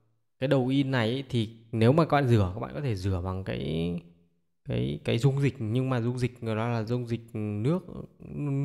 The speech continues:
nước, nhưng mà đừng có sử dụng chất tẩy nặng, được chưa ạ?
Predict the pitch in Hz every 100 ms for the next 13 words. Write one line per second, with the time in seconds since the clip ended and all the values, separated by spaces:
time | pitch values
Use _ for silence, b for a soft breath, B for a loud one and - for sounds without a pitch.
0 | 151 190 202 202 - 139 139 107 107 107
1 | - 147 143 - _ - - 110 123 185
2 | 185 - 82 82 104 110 _ _ _ 110
3 | 107 85